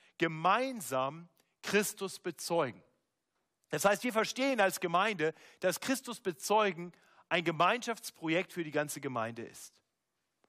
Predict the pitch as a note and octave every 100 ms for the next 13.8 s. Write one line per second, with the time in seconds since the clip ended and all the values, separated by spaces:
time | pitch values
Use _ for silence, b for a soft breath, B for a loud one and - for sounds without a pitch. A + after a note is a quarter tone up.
0 | _ _ _ _ _ _ C#3+ C#3 G3+ A3+
1 | A#3 F3 F#3+ G3 G3 - b b F#3 E3+
2 | F3 F3+ E3+ - _ - E3+ F3+ F#3+ _
3 | B3 B3 F3 B2 G#2+ C3 C3 C#3+ E3+ F#3
4 | - E3 C#3 E3 D#3+ D3+ D#3+ D3+ B2+ D#3
5 | D3+ C#3+ G3+ F3+ C#3 F#2+ _ _ _ _
6 | _ b b b b b - F3+ F3+ G#3
7 | G3 F3 F#3 F#3 D3+ E3+ F#3 F3 D3+ D3+
8 | E3+ C4+ A#3 E3 - D3+ D3 C3+ A2+ B2+
9 | B2 C3 B2+ E3+ F#3 B B D3 D#3 E3
10 | G#3 G3+ D#3+ E3+ F#3+ F3+ - B G3 F#3+
11 | F3+ D#3 D3+ - G3 E3+ C#3+ C#3+ C#3 A3
12 | D3+ - D3 E3+ E3 D3+ E3 D3+ - D3+
13 | D#3+ D#3+ D3 G3+ C3+ - -